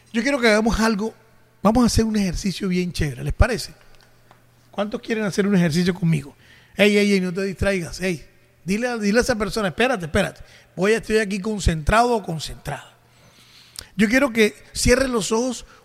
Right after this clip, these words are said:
unos minuticos. Ahí, cierra los ojos. Y repite esta frase después de mí. Di, "Hoy decido", repite, "Hoy decido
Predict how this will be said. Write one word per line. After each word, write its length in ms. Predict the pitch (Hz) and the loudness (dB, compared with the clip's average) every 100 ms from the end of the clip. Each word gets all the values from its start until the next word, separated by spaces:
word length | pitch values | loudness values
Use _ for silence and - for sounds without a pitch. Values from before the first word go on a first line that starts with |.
| - | -2
unos 240 | 247 277 | 0 0
minuticos. 760 | 247 220 185 165 151 - - - _ _ _ _ _ _ _ _ - | 0 0 0 -2 -4 -8 -16 -20 _ _ _ _ _ _ _ _ 2
Ahí, 280 | 185 135 - _ _ _ _ - | 2 2 -6 _ _ _ _ -2
cierra 360 | - 196 220 | 4 4 4
los 220 | 208 160 | 2 2
ojos. 460 | 143 120 - - - _ _ _ _ _ _ _ _ _ _ _ _ _ _ _ _ _ - | 2 0 -6 -20 -20 _ _ _ _ _ _ _ _ _ _ _ _ _ _ _ _ _ 6
Y 240 | 214 - - - - - - _ _ _ _ _ _ - | 6 6 -8 -20 -20 -20 -20 _ _ _ _ _ _ 2
repite 400 | 175 175 208 214 | 4 4 2 0
esta 200 | - 185 | 2 0
frase 320 | 190 175 190 | 0 -2 0
después 320 | 151 - 165 | -2 0 0
de 120 | 156 | 0
mí. 120 | 139 143 | -2 4
Di, 280 | 185 170 - _ 151 147 - | 4 4 -2 _ -12 -12 0
"Hoy 220 | 165 170 | 6 8
decido", 560 | 202 - 240 220 220 277 - _ _ _ _ _ _ _ _ _ _ - | 6 4 4 6 4 0 -8 _ _ _ _ _ _ _ _ _ _ 0
repite, 560 | 156 180 165 185 - - | 6 8 8 4 2 4
"Hoy 360 | 165 175 190 | 8 8 6
decido 640 | 160 180 - 214 175 165 | 4 2 4 4 6 4